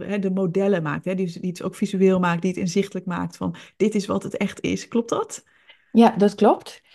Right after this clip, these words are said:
Speaker 1: Ja.
Speaker 2: En Janne weet het dan weer fenomenaal te maken. Dus
Speaker 1: Ja, maar
Speaker 2: ik
Speaker 1: wat is
Speaker 2: lever
Speaker 1: jouw
Speaker 2: de basis aan, echt de
Speaker 1: Ja.
Speaker 2: essentie en het denkproces. En dan Lianne gaat ermee aan de slag en dan denk ik: "Oh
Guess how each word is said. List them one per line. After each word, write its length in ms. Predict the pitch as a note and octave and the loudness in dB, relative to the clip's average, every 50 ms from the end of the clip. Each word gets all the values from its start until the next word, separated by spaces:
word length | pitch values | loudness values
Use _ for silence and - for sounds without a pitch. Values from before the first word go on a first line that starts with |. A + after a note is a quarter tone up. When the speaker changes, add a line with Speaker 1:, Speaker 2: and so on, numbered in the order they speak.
| - | -12
Speaker 1:
Ja. 200 | A3 F#3 F#3+ F#3+ | -6 0 4 6
Speaker 2:
En 100 | G3 G#3 G#3 - - | 6 6 6 4 6
Janne 340 | - - - D4+ D#4 C#4 B3+ | 8 8 8 8 8 8 8
weet 220 | B3+ B3+ C4 B3+ | 8 8 8 6
het 140 | C4+ B3 B3 | 4 4 6
dan 220 | A#3+ A#3 A#3 A#3 | 6 8 10 10
weer 140 | A3 A3 A3+ | 10 8 8
fenomenaal 720 | A3+ - A#3+ A#3+ A#3+ A#3 A3+ A3 G#3+ G#3 G3+ G3+ G#3 G#3+ | 8 8 8 8 10 10 10 10 8 8 8 6 6 4
te 120 | G#3 - | 4 2
maken. 540 | D#3 D#3 - D#3 C#3 - - - C3 - - _ _ _ _ _ - - | 0 0 0 0 -2 -2 -2 -4 -4 -4 -10 _ _ _ _ _ -12 -8
Dus 180 | - F#3+ F3+ F#3+ | -2 0 2 4
Speaker 1:
Ja, 60 | A#3+ | 4
maar 100 | B3+ C4 | 8 8
Speaker 2:
ik 60 | - | 8
Speaker 1:
wat 100 | - - | 8 10
is 60 | A3+ | 10
Speaker 2:
lever 200 | A#3 A#3+ C4+ D4 | 12 12 12 10
Speaker 1:
jouw 80 | C#4 B3+ | 10 8
Speaker 2:
de 120 | G#3+ F#3+ | 8 10
basis 500 | F3 G#3 G#3+ B3+ C4+ D4+ D4 D4 B3+ A#3 | 10 12 12 12 12 10 8 6 4 4
aan, 280 | - - A3 C4+ D#4 C4+ | 6 6 6 6 6 6
echt 240 | A3+ B3 A#3+ - - | 4 2 2 4 4
de 60 | G#3+ | 4
Speaker 1:
Ja. 160 | G#3 G#3 - | 4 6 4
Speaker 2:
essentie 520 | C#4 G#3+ - - B3+ C4+ C#4 - - A#3+ | 4 2 2 2 2 2 2 2 2 2
en 120 | G#3 G#3+ G#3+ | 4 4 4
het 140 | G#3 G3 F3+ | 4 4 6
denkproces. 840 | G#3+ A#3+ C#4+ E4 E4 - - - C#4 C4+ C4 - C4+ D4 C#4+ - - | 6 6 6 4 0 -6 -6 -4 -4 -2 0 2 2 2 0 0 0
En 180 | - G#3 G#3 | 0 2 4
dan 360 | G3+ G3+ G3 G3 G3+ G3+ G3 - _ _ _ _ | 4 6 6 4 4 2 -4 -10 _ _ _ _
Lianne 360 | - G3 G3 G#3+ A#3+ C4 C4+ | 0 4 6 6 6 6 4
gaat 280 | B3+ - B3 A#3 A#3 A#3+ | 2 4 2 2 4 4
ermee 160 | A#3 A3+ A3 | 4 6 6
aan 60 | A3+ | 6
de 60 | A3 | 4
slag 260 | A3 - G#3+ G#3+ A3 - | 4 2 0 0 2 2
en 60 | A3 | 2
dan 120 | G#3 G3 | 2 2
denk 160 | G3+ G3+ G3 | 2 2 2
ik: 340 | G#3 F#3+ F#3+ - - _ _ _ _ _ | 0 -2 -4 -8 -20 _ _ _ _ _
"Oh 440 | C4 D4+ D#4 D4+ C#4 B3+ G#3 F3 | 0 2 2 4 4 4 4 4